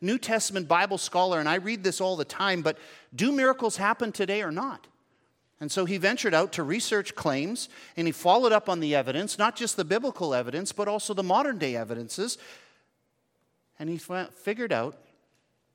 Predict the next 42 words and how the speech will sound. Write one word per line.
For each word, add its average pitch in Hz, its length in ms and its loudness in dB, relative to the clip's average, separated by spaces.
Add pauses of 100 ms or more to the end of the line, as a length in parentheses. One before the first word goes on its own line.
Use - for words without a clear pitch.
(300)
by 139 200 0
his 196 240 -6
research, 127 560 -8
I 139 60 -10
mean, 131 200 -6
the, 117 200 -4 (140)
the 107 220 -8 (420)
bibliography 160 760 -4
of, 101 160 -12
of 110 240 -10
sources 165 480 -8
at 104 100 -14
the - 60 -14
back 143 340 -8
is 98 100 -16
this 127 180 -12
thick. - 320 -20 (920)
And 120 120 -10
he 113 60 -8
searched - 400 -6
it 151 80 -8
out, 107 280 -6
and 123 140 -10
he 139 80 -6
said, 135 220 -6
"Yes, 185 500 -10 (140)
miracles 175 520 -4
do 175 260 -6
happen 214 420 -4
today, 113 460 -6 (480)
even 220 340 -4
raising 180 420 -4
the 156 80 -6
dead." 175 360 -12 (1400)
And 220 120 0
you 233 80 2
know 269 80 2
what? 269 120 4
If 214 140 -2
we 254 120 2
are 320 120 2
Christians 180 1000 -4